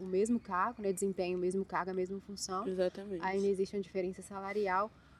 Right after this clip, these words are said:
Speaker 1: mas o que eu acho é que as mulheres ainda tomam mais, é,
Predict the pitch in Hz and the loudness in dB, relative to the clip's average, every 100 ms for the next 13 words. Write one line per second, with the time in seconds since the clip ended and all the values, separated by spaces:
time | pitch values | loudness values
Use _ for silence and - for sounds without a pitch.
0 | - - 196 196 208 240 277 285 - - | -20 -14 -6 2 4 6 6 4 2 -4
1 | 226 247 226 202 202 240 247 - 196 196 | 0 6 8 8 8 8 4 0 0 -2
2 | - 202 202 202 202 196 196 185 180 190 | -10 -10 -6 -2 0 2 4 4 2 0
3 | 208 208 196 208 202 202 202 - 202 202 | 2 4 4 4 2 0 0 0 0 2
4 | 196 190 196 190 185 190 185 175 170 165 | 0 2 2 4 2 2 2 2 2 0